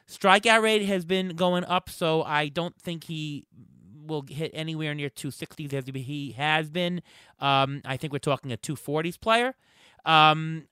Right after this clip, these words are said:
so I, I, you know, I think this is a guy who can fit the profile, and, um, uh, you know, similar to what you said, Ryan, I think that this is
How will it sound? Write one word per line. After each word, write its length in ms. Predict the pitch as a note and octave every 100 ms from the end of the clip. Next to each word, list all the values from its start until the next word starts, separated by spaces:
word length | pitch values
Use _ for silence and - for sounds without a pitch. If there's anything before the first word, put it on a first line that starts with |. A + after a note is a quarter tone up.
| _
so 220 | - - F#3+
I, 160 | F3
I, 180 | - E3+ -
you 80 | F#3+
know, 100 | F3+
I 120 | E3+
think 200 | A#3 A3+
this 160 | B3
is 80 | F#3+
a 60 | F#3
guy 260 | E3+ F3
who 140 | F3 F3+
can 240 | - E3+
fit 200 | D#3 F#3
the 80 | E3
profile, 540 | D3 E3 D#3 A#2+ B2+ C#3
and, 260 | D3 D3 - - - _
um, 400 | D3+ D#3 D3+ D3+ C#3+ -
uh, 60 | C3 -
you 100 | G3
know, 160 | F#3 - -
similar 340 | - C#4 E4 D4+
to 140 | -
what 100 | G#3
you 100 | F#3
said, 240 | - F#3
Ryan, 400 | E3 D3+ D3 D3+ -
I 140 | D3+
think 200 | D#3 G3+
that 140 | F#3 F3
this 160 | F3
is 200 | F3+ D#3+